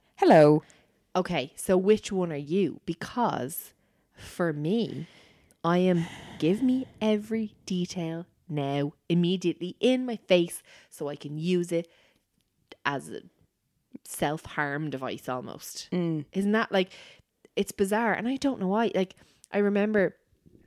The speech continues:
Speaker 2: needing to know really graphic details about, um, exes that I've had and their past relationships. And this wasn't even, like,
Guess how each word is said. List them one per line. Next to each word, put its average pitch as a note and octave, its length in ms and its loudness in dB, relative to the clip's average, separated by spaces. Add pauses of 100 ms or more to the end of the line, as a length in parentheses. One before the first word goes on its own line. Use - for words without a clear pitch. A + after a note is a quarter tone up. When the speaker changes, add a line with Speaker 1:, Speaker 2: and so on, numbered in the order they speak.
(600)
Speaker 2:
needing F#3 520 0
to D#3 120 -6
know C#3+ 480 0 (1000)
really G3+ 680 2
graphic D#3+ 400 -2
details C#3+ 540 -6
about, C3+ 480 -8 (260)
um, C#3 480 -8 (920)
exes E3+ 420 -8
that D3 160 -4
I've C#3+ 140 -4
had C#3 400 -2
and C#3+ 160 -6
their C#3+ 180 -2
past C#3+ 560 -8
relationships. C#3+ 560 -8
And G#3+ 100 -4
this C4+ 160 0
wasn't C4+ 260 2
even, G3+ 220 0
like, D3+ 240 -4